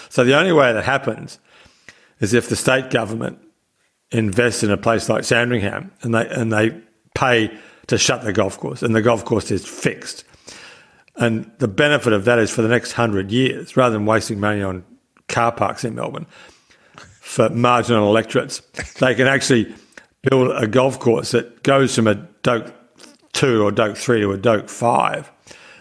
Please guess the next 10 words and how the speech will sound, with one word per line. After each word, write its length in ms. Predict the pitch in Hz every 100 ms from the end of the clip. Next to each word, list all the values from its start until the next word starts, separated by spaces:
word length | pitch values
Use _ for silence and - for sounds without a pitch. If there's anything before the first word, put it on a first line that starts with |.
| _
And 80 | 110
it's 60 |
gonna 160 | 110 127
be 100 | 110
brilliant 400 | 90 131 120 110
for 80 | 113
another 200 | 117 113
hundred 280 | 120 123 117
years. 400 | 147 131 - - _ _ _ _ _ _ _ _
So 460 | - 117 113 107